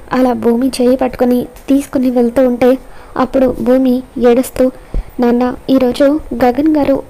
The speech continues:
ఈ పరిస్థితిలో ఉన్నారంటే దానికి కారణం నేనే. నన్ను కాపాడడం కోసమే ఆయన అడ్డుగా రావడం వల్ల రౌడీలు ఆయనని పొడి చేశారు. ఈరోజు మీ కళ్ళ ముందు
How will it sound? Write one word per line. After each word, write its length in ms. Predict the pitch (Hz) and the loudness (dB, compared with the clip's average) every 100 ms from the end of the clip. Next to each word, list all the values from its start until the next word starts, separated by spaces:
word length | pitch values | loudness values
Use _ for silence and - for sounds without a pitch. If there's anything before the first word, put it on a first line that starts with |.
| 311 | 0
ఈ 60 | |
పరిస్థితిలో 680 | 311 254 247 - 277 277 254 | 0 0 -4 -8 -6 -4 -2
ఉన్నారంటే 640 | 240 254 262 240 254 240 - | -2 0 0 0 0 -2 -4
దానికి 360 | 233 240 247 - | -4 -2 -4 -4
కారణం 480 | 233 233 254 247 262 - - - - 254 | -4 -4 -4 -4 -8 -18 -20 -20 -8 0
నేనే. 420 | 240 233 254 254 - - - - | 2 2 0 -4 -10 -14 -14 -6
నన్ను 260 | 254 233 311 | -2 0 0
కాపాడడం 680 | 311 269 277 269 269 262 254 | -2 -2 0 2 2 0 -2
కోసమే 540 | 240 233 254 254 254 - - | -2 -2 0 0 0 -4 -6
ఆయన 340 | 254 254 254 247 - | 0 0 0 -2 -4
అడ్డుగా 380 | 233 214 269 254 | -4 -2 0 0
రావడం 420 | 240 240 254 254 | 0 0 0 0
వల్ల 320 | 247 247 240 - | 2 2 0 -4
రౌడీలు 520 | 247 247 254 269 254 254 | 0 2 4 4 2 0
ఆయనని 440 | 247 233 247 247 | -2 0 0 -2
పొడి 340 | 254 - 247 240 277 | -4 -2 0 0 -2
చేశారు. 340 | 254 254 254 - - - - - - | -2 0 0 -2 -12 -16 -18 -16 0
ఈరోజు 500 | 277 262 247 277 262 285 - | 2 2 2 0 -2 -4 0
మీ 160 | 269 | 0
కళ్ళ 280 | 285 247 254 | 2 0 0
ముందు 420 | 294 262 262 269 | 2 2 2 2